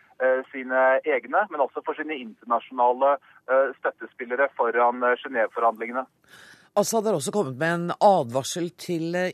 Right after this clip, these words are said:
Speaker 2: Israel. Hva gikk den ut på?
Speaker 1: Nei, han sa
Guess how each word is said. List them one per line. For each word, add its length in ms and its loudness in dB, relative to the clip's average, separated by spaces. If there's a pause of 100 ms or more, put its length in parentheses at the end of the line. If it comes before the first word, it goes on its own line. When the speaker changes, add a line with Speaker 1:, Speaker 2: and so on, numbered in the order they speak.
Speaker 2:
Israel. 540 -4
Hva 160 -2
gikk 100 -10
den 160 -4
ut 100 -10
på? 140 -14 (1900)
Speaker 1:
Nei, 220 2
han 260 4
sa 440 8